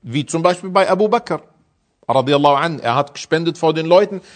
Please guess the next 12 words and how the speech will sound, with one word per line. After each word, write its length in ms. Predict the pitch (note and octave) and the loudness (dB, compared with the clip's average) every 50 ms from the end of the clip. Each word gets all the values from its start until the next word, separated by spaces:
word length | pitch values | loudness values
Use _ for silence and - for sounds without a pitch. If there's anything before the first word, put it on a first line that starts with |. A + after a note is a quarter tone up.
| - - - | -20 -12 -4
aber 320 | - E3+ D#3+ E3+ E3+ E3+ | -2 0 2 2 0 0
zum 280 | - - G#3 G3+ F#3+ F#3 | -2 -6 -6 -4 -4 -2
Motivieren. 1040 | F#3 E3+ F3 - E3+ E3+ D3+ C#3+ F3 G#3 A3 A#3+ A#3 A3 G#3 F3+ G3 F3 C3 F#2 - _ _ _ _ _ | -4 -4 -4 -4 -4 -4 -4 -2 -2 -2 0 0 2 2 2 2 2 0 -2 -4 -8 _ _ _ _ _
Es 160 | - - - - | -20 -20 -14 -10
ging 160 | A3 B3+ D4 | -8 -8 -6
ihm 180 | C#4 A3+ F#3 | -4 -4 -4
nicht 200 | E3+ E3 D3 - | -2 -4 -4 -4
um 140 | D#3+ D#3 D3 | -6 -4 -2
das 220 | C#3+ C3+ B2+ - - | -2 -2 -2 -2 -2
Lob 340 | C#3+ D#3 E3+ F3 E3+ F3 - | 2 4 4 4 4 2 -2
der 140 | C3+ C3+ C3+ | -6 -4 0
Leute. 420 | C#3+ C#3+ D3 C3+ B2+ - - - | 0 0 0 0 -2 -6 -12 -20